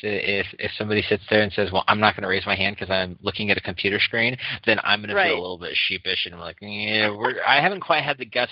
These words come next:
Speaker 1: to do that. So the fact that you did really is, is cool. And the fact you got somebody to raise their hands and then admit to it later is even better.
Speaker 2: Isn't
Speaker 1: That
Speaker 2: that
Speaker 1: shows,
Speaker 2: funny? I know.
Speaker 1: yeah,
Speaker 2: I
Speaker 1: that
Speaker 2: love
Speaker 1: just
Speaker 2: it.
Speaker 1: shows you're good.
Speaker 2: <laughs> I'm just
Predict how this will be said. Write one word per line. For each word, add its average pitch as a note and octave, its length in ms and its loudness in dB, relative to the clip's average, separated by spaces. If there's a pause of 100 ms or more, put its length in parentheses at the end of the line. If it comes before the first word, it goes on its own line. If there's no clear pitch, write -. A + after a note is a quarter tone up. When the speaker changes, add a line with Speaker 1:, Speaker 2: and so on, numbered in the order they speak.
Speaker 1:
to A#2 40 -20
do A2 180 -10
that. G2 200 -4
So G#2+ 60 -20
the G#2 80 -12
fact D3 240 -4
that C3 120 -8
you B2+ 260 -4
did D#3+ 320 4 (340)
really E3 480 6
is, C#3 140 2 (140)
is B2+ 140 -6 (140)
cool. G#2+ 340 -6
And A2 140 -6
the G#2 60 -6
fact C#3 260 2
you B2+ 80 -8
got A#2 240 2
somebody B2 340 -4 (100)
to G2+ 200 -8 (100)
raise A#2 260 2
their G#2+ 140 -4
hands G#2+ 340 -2 (400)
and A2+ 160 -6
then A2+ 260 0
admit G2+ 340 -6 (100)
to D3 80 -6
it B2+ 120 -4
later C3+ 460 -4
is F#2+ 200 -6
even F2 280 -10
better. - 260 -4 (600)
Speaker 2:
Isn't C#4+ 140 4
Speaker 1:
That C#4 160 8
Speaker 2:
that C#4+ 80 2
Speaker 1:
shows, C4+ 160 0
Speaker 2:
funny? A#3 260 0
I A#3 200 0
know. G#3+ 260 0
Speaker 1:
yeah, D#3 160 -2 (160)
Speaker 2:
I G3+ 80 2
Speaker 1:
that G3 80 6
Speaker 2:
love F#3 140 2
Speaker 1:
just E3 40 -2
Speaker 2:
it. E3 120 0
Speaker 1:
shows A2+ 160 -4
you're F#2+ 80 -16
good. D2+ 240 -12 (880)
Speaker 2:
<laughs> C#4+ 1000 2 (480)
I'm A3+ 220 0
just G#3 180 -2